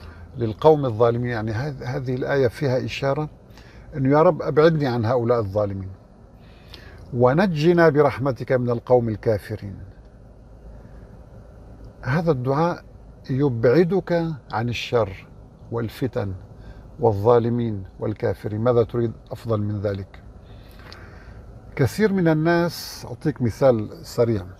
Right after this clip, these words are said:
لكي نفهم مضمون الآية. <clears throat> انخدع بالدعاية الغربية، لديهم الصدق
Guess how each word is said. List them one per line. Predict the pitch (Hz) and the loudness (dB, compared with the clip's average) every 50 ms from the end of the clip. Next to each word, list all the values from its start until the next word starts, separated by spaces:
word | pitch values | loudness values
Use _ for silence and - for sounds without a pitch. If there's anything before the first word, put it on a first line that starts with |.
| - - - - - - - - - - - - - - - - - - - - | -20 -20 -20 -20 -20 -20 -20 -20 -20 -20 -20 -20 -20 -20 -20 -20 -20 -20 -12 -10
لكي | 127 113 - 135 123 123 | -10 2 2 4 4 6
نفهم | 147 156 - - - 127 117 107 101 - 87 | 4 2 2 0 -4 -4 -4 -4 -6 -8 -6
مضمون | 107 110 104 113 117 127 123 | -6 -6 -4 -2 -2 -2 -2
الآية. | 113 110 107 110 104 98 90 87 - - - - - - - - - - - - - - - - - - - - - - - - - - - - - - - - - - - - | -2 -4 -4 -4 -4 -4 -4 -8 -12 -18 -20 -20 -20 -20 -20 -20 -20 -20 -20 -20 -20 -20 -20 -18 -18 -18 -18 -18 -18 -18 -18 -18 -20 -20 -20 -20 -20 -20 -16 -16 -16 -16 -10 -2
<clears throat> | - 151 - 120 107 - - - - - - - - - - - 190 - - - - - - - - - - - - - | 0 2 2 2 0 -4 -10 -14 -16 -18 -20 -20 -20 -20 -18 -18 -18 -18 -18 -20 -20 -20 -20 -20 -20 -20 -20 -14 -2 0
انخدع | 156 143 139 - - - 185 208 170 185 175 160 160 165 170 165 147 - - - - - - - | 0 0 0 -2 0 2 2 4 6 4 4 4 4 0 -2 -4 -6 -10 -18 -20 -20 -20 -16 -12
بالدعاية | 117 104 110 139 147 147 156 160 - - - - - - 123 107 104 107 127 117 131 147 147 135 120 | -8 -2 0 0 0 0 0 -2 -6 -10 -18 -10 -4 -4 -4 -2 2 2 2 4 4 4 4 4 2
الغربية، | 117 113 104 110 110 110 101 107 104 101 95 90 - - - - - - - - - - - - - - - - - - - - - | 2 2 2 2 2 2 0 -4 -4 -4 -6 -8 -10 -16 -20 -20 -20 -20 -20 -20 -20 -20 -20 -20 -20 -20 -20 -20 -20 -20 -20 -12 0
لديهم | 123 120 113 113 143 139 113 113 113 107 | 0 0 2 4 2 2 2 2 0 -2
الصدق | 101 - - - - 123 117 127 123 - - - - - | -4 -6 -6 0 2 2 2 2 -4 -6 -12 -18 -20 -18